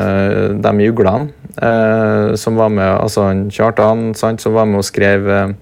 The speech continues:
skrev teksten, og Torkil, sant, som synger, og han Mats på, Visnes på gitar, og, eh, Stig Rovik var, var jo med og skrev en, sant? Så vi har vært veldig mange, veldig mange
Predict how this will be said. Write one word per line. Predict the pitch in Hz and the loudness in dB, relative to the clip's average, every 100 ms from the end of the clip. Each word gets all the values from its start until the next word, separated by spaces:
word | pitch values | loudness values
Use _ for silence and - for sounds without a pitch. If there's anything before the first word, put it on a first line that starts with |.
| - - - - | -18 -20 -20 -20
skrev | - 98 98 | -2 0 2
teksten, | 117 113 - - - 107 117 | 0 -2 -8 -8 -2 0 0
og | - 104 101 98 95 92 98 101 | 2 2 4 2 0 -2 -4 -8
Torkil, | - 117 117 - 104 101 | -2 0 0 0 0 2
sant, | 110 107 | -2 0
som | 113 | -2
synger, | 107 - 101 107 | -2 -2 0 2
og | 101 101 | 4 2
han | 98 98 98 95 90 | 2 0 -2 -2 0
Mats | 98 107 - - | -2 -2 -10 -8
på, | - 104 101 101 101 107 | 0 2 4 2 0 -2
Visnes | 113 104 92 87 | -2 -2 -6 -2
på | 101 98 | -2 0
gitar, | 104 95 95 95 95 | -2 0 2 2 2
og, | 98 - - - - - | -2 -10 -16 -18 -16 -4
eh, | 98 95 95 - - - - - - - - - 60 - | 0 2 0 0 -4 -6 -10 -12 -12 -10 -6 -4 -2 -2
Stig | - - 156 160 | -2 0 2 4
Rovik | 156 120 127 139 | 4 6 4 4
var, | 139 - | 0 2
var | 120 127 139 127 | -2 2 2 2
jo | |
med | 110 110 113 | 0 0 -2
og | |
skrev | - 120 110 | 0 2 2
en, | 104 104 | 2 -2
sant? | 123 | -4
Så | - | 0
vi | 135 | 0
har | 123 | 2
vært | |
veldig | 139 139 110 | 2 2 0
mange, | 123 123 107 107 117 123 | 0 0 0 0 0 0
veldig | 123 107 110 | 0 0 -2
mange | 117 | -2